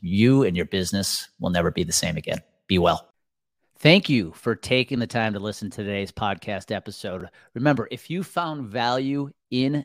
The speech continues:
this episode, do me a favor, give it a like, share it, post about it.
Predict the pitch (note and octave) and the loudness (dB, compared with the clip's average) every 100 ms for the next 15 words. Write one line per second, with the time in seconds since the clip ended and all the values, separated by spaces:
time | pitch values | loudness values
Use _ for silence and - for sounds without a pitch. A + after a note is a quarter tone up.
0 | - G2 A#2+ A#2+ - - - A2+ A2+ - | -8 -4 -2 -2 -6 -10 -6 -6 -6 -4
1 | A#2 G#2+ C#3+ D3+ A#2 - A2 G2+ G#2+ G2+ | -4 0 0 2 0 0 -2 -2 -2 -4
2 | _ _ _ - D#3 C#3 A#2 A#2 A2+ - | _ _ _ -4 2 4 4 2 0 -8
3 | _ - - - D#3 D#3 D#3 - _ _ | _ -14 -4 2 4 4 0 -6 _ _
4 | _ _ - D3+ D3+ D3+ C3 B2+ B2 B2 | _ _ 2 4 4 2 2 4 4 0